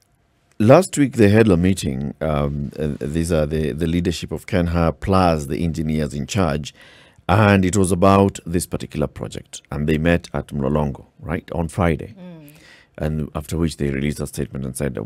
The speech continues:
Speaker 1: what the work that they were going to do. So they met there, they met the leadership of Mo-, Machakos County, the, the, the C E C in charge of roads and, and transport and infrastructure. They also now brought in the engineers in <coughs> charge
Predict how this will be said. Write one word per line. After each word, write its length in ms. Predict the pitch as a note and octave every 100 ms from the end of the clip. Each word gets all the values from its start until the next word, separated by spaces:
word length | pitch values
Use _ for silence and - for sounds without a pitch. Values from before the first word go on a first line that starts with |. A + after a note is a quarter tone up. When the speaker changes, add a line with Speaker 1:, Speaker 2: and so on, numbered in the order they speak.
| -
Speaker 1:
what 200 | D2 -
the 100 | C#2+
work 160 | C#2+ C#2
that 80 |
they 100 | B1
were 60 | C2
going 180 | C#2+ C2
to 60 | A#1+
do. 180 | A#1+ -
So 160 | C2+
they 120 | C#2 C#2
met 240 | D2 F#2+ -
there, 220 | D#2+ D#2+
they 140 | D2
met 220 | D2 D2+ C#2+
the 60 |
leadership 400 | D2 E2 E2 E2
of 120 | D2+
Mo-, 320 | C2+ C#2 C2+ -
Machakos 440 | D2 D2 D2 C2 -
County, 540 | G2+ F2+ F2 E2+ E2 - - - _ _
the, 640 | C#2+ C#2+ D2 D2 D2 C#2+ C#2
the, 240 | D2+ C#2+
the 360 | C2 C#2 C#2 C#2+
C 460 | - - F#2 E2+
E 40 | D#2
C 240 | - E2
in 80 | D2+
charge 280 | - D2+ D2
of 200 | C2+ -
roads 240 | E2 D#2+
and, 200 | C2+ D2+ -
and 200 | C#2+ C2
transport 380 | G2 E2+ - E2
and 100 | C#2+
infrastructure. 800 | D#2 D2+ - G#2 - - F#2 - - - _
They 180 | - D#2+
also 400 | - E2 D#2 D#2
now 240 | C#2+ C#2+ C#2
brought 380 | D2 D2 -
in 100 | D#2
the 100 | C#2+ C2+
engineers 580 | C2+ C2 E2 E2 D#2+ E2
in 120 | D2+
<coughs> 80 | E2+
charge 380 | D#2+ D#2 D2